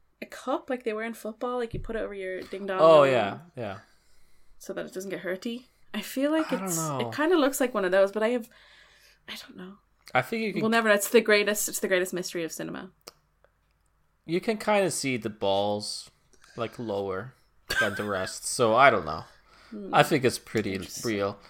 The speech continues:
Speaker 2: I think, I mean,
Speaker 1: I
Speaker 2: he's
Speaker 1: haven't
Speaker 2: got
Speaker 1: looked at it very
Speaker 2: underpants.
Speaker 1: closely.
Speaker 2: He's got underpants that kinda probably, like, squish it all together a little bit.
Speaker 1: I
Speaker 2: Yeah.
Speaker 1: feel like I'm looking at something I shouldn't be looking at.
Speaker 2: That's, that's the correct way to feel, because looking at a penis is a sin, and you never should do that.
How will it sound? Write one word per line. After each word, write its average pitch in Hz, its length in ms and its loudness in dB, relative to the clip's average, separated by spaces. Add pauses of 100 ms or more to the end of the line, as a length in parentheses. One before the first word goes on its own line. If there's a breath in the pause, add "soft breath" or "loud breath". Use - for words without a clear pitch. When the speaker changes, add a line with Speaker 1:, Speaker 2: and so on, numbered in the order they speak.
(120)
Speaker 2:
I 180 80 8
think, 339 260 6
I 165 120 12
mean, 202 160 6
Speaker 1:
I - 20 6
Speaker 2:
he's - 40 0 (120)
Speaker 1:
haven't 233 80 6
Speaker 2:
got 208 140 12 (100)
Speaker 1:
looked 170 200 12
at 220 40 12
it - 40 12
very - 100 6
Speaker 2:
underpants. 107 400 8
Speaker 1:
closely. - 240 -6 (100)
Speaker 2:
He's - 160 -4
got 196 220 8
underpants 127 680 6
that 110 160 4
kinda 117 220 6
probably, 117 340 6
like, 107 160 4
squish - 400 4
it 123 80 4
all 113 140 8
together 123 460 2
a - 60 -2
little 135 180 2
bit. 170 300 2 (640 loud breath)
Speaker 1:
I 202 80 -4
Speaker 2:
Yeah. 220 80 -2
Speaker 1:
feel 254 120 2
like 285 140 2
I'm 254 80 -2
looking 208 260 -4
at 208 60 -8
something 202 300 -6
I 175 60 -4
shouldn't 170 280 -10
be 165 100 -14
looking - 320 -16
at. - 160 -20 (160)
Speaker 2:
That's, 123 320 2
that's 127 220 4
the 135 100 0
correct 127 320 4
way 127 140 8
to 113 100 4
feel, 107 240 2
because 104 320 -2
looking 117 240 -2
at 113 80 4
a 107 60 -2
penis 120 380 0
is 104 100 -6
a 98 60 -4
sin, 110 280 2
and 101 160 -6
you 104 100 -4
never 110 260 2
should 110 200 -8
do 98 160 -6
that. - 240 -12